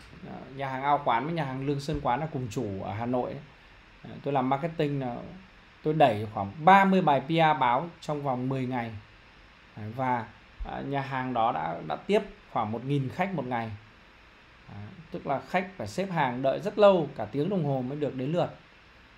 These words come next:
Đấy là một cái kỳ tích mà ngày xưa tôi làm marketing, ừ, cho các nhà hàng rất là thành công.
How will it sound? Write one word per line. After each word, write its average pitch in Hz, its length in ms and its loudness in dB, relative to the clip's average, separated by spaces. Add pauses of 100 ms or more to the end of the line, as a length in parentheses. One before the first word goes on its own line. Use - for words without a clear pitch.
(180)
Đấy 135 120 -2
là 165 60 0
một 165 160 -4
cái 143 140 -6 (220)
kỳ 170 240 6
tích 220 220 8
mà 147 100 -2
ngày 135 180 -2
xưa 160 240 0
tôi 160 140 0
làm 131 180 0
marketing, 160 500 0 (800)
ừ, 135 60 -8 (180)
cho 147 160 -2
các 156 140 -6
nhà 151 180 -2
hàng 117 300 -8
rất 202 120 0
là 196 60 0
thành 127 220 -4
công. 151 240 2